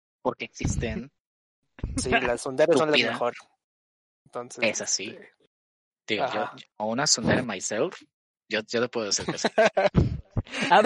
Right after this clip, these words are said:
Speaker 3: apenas te iba a decir, es que es, eh, lo, totalmente lo contrario a ti, por eso es que las detestas tanto.
Speaker 1: Tsunderela.
Speaker 2: Sí, sí, las tsunderes
Speaker 1: Próximamente en
Speaker 2: son las
Speaker 1: cines. ¿Verdad?
Speaker 2: <laughs>
Speaker 1: Digo,
Speaker 2: Sí.
Speaker 1: y este, pues, yo qué les puedo recomendar.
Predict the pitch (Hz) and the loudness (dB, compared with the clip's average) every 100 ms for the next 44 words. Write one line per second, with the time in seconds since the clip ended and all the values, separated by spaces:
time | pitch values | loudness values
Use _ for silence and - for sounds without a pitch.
0 | 220 208 214 240 233 233 202 196 196 - | 8 8 4 8 8 8 8 8 8 4
1 | 233 185 139 190 175 175 - 175 180 196 | 0 -2 0 4 8 6 6 0 0 4
2 | 226 214 175 160 175 175 156 156 117 127 | 4 4 4 4 4 4 2 0 -2 -6
3 | 147 - 175 123 110 120 113 - 117 131 | -6 -2 -2 -2 -6 -10 -10 -12 -12 -12
4 | - - _ _ _ _ _ _ _ - | -14 -20 _ _ _ _ _ _ _ -20
5 | - - - 151 131 120 104 90 143 131 | -20 -20 -4 -2 2 2 2 -2 -8 -10
6 | _ _ - 143 - 170 185 160 135 135 | _ _ -8 -6 -4 -2 0 0 -2 -4
7 | 113 127 120 117 110 107 101 - - - | -4 2 4 4 2 -2 -2 -2 -2 -6
8 | - _ _ _ _ _ _ - - 175 | -6 _ _ _ _ _ _ -16 -10 -2
9 | - - - 95 - 185 165 - _ _ | 0 2 2 0 0 0 0 -8 _ _
10 | _ - 104 101 - 117 110 - 139 139 | _ -8 -6 -6 -12 -12 -6 2 4 4
11 | 131 - - 113 104 98 92 98 - - | 6 4 2 0 0 -2 -2 -4 -8 -14
12 | - _ 104 95 - - 107 120 139 - | -20 _ -8 0 2 2 -2 -6 -4 -4
13 | 113 123 110 90 87 - - - | -6 -8 -8 -8 -10 -4 -2 -2